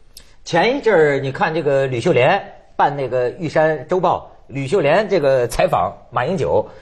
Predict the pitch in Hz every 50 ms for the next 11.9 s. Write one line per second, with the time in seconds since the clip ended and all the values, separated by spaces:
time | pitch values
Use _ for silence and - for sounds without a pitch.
0 | - - - - 202 202 170 175 147 135 127 127 127 139 127 135 127 127 127 127
1 | - 180 180 170 175 175 156 160 196 196 185 156 151 - - 147 - - 175 170
2 | 160 127 143 170 170 202 190 - 175 165 180 185 - - 123 113 - 110 131 156
3 | - - - - - - 285 269 185 - - 80 80 90 95 117 117 - 117 -
4 | - - - - - - 135 131 147 196 202 208 185 143 156 196 190 202 143 95
5 | 95 160 180 147 113 90 87 107 - - 117 135 180 170 190 - - - - -
6 | - - 220 196 185 185 180 165 143 120 - 202 214 202 - - - - - -
7 | - - - 254 311 339 294 226 208 190 190 190 202 208 208 208 208 233 233 226
8 | 359 339 269 220 202 - - 285 220 - 143 120 117 139 160 160 - - - -
9 | - - 165 175 180 220 311 294 233 - 123 131 131 262 214 214 247 - - 302
10 | 214 127 98 76 76 90 104 110 107 196 185 156 190 180 139 135 123 123 190 190
11 | - 233 240 262 262 254 190 131 101 - - 302 285 160 - - - 90